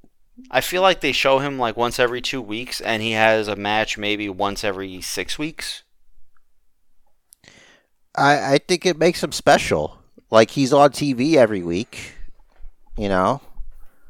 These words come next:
Speaker 1: Give or take.
Speaker 2: Yeah, but he's always there. It's not like he's in the background ever. Well, you know, it's kinda like he's in the foreground, and I think it's to, you know,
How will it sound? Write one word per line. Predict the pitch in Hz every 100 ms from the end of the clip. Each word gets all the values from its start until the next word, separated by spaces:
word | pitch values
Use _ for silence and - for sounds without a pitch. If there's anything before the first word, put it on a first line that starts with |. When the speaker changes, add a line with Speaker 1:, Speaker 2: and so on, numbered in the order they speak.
| - -
Speaker 1:
Give | 90
or | 101
take. | 117 95
Speaker 2:
Yeah, | 147 131 78 - - - -
but | 113
he's | 110 120
always | 131 131 123 113
there. | 101 120 82 78
It's | -
not | 117 104
like | 101 -
he's | 101
in | 98
the | 85
background | 85 92 - 78 76
ever. | 73 71 73
Well, | - - -
you | - 90
know, | 76 82
it's | 101 -
kinda | 151 156
like | 151 147
he's | 151
in | 151
the |
foreground, | 143 147 143 143 143 143 147 - - - _ -
and | 120
I | 113
think | - 156
it's | 151
to, | - 135
you | 151
know, | 107